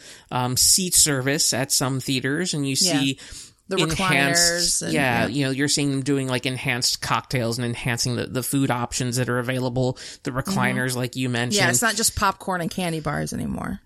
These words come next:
Speaker 1: Yeah, yeah, and, and they're trying that. I, I don't necessarily know how successful that is, but those were the questions that they were asking before this. Now the question becomes, how do you do all that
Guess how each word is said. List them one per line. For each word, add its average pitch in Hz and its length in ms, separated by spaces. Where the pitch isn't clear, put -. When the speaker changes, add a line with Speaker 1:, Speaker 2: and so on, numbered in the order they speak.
Speaker 1:
Yeah, 139 520
yeah, 151 240
and, 143 260
and 139 240
they're 147 160
trying 165 640
that. 117 480
I, 147 260
I 156 320
don't 262 320
necessarily 180 1160
know 170 240
how 156 220
successful 147 640
that 127 380
is, 202 720
but 190 180
those 233 320
were 240 60
the 226 80
questions 196 420
that 190 60
they 185 100
were 180 140
asking 175 420
before 175 400
this. - 360
Now 165 520
the 151 100
question 143 460
becomes, 135 380
how 165 200
do 147 80
you 143 100
do 143 220
all 123 200
that 123 420